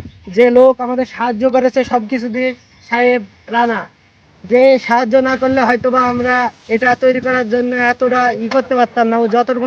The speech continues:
সাপোর্ট করেছে, আর আমাদের গ্রামের সকল ভাই, ব্রাদার, চাচা, যাই হোক, আমাদের সাইজের, আমাদের বয়সের সকলে আমাদের সাহায্য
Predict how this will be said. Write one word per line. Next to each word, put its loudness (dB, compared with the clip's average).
সাপোর্ট -2
করেছে, 0
আর -2
আমাদের 2
গ্রামের -2
সকল 0
ভাই, 0
ব্রাদার, 0
চাচা, -2
যাই 4
হোক, -4
আমাদের 0
সাইজের, 2
আমাদের -2
বয়সের 2
সকলে 0
আমাদের 0
সাহায্য 2